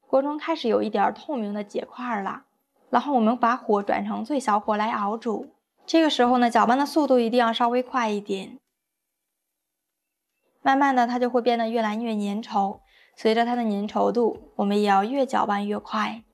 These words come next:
慢慢的，你就会发现它开始由白色变成了透明色，由透明色再变成了浅黄色。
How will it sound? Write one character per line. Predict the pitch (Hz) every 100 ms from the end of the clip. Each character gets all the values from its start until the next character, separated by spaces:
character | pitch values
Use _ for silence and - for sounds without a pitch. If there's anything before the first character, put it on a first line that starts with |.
| _ _
慢 | 262
慢 | 254 269
的， | 247
你 | 214
就 | 220
会 | 220 220
发 | 214 254
现 | 262 269 220 208
它 | - 233
开 | 247
始 | 240 208
由 | 208 220
白 | 214 202
色 | 208 269 226
变 | 233 226
成 | 208
了 | 208
透 | - 254
明 | 202 208
色， | 214 240 214 - _ _ _ _ -
由 | 220 208
透 | - -
明 | 277 214 202
色 | 220 294 247
再 | 226 226
变 | 214 208
成 | 220
了 | 208
浅 | - 208
黄 | - 202 202
色。 | - 220 -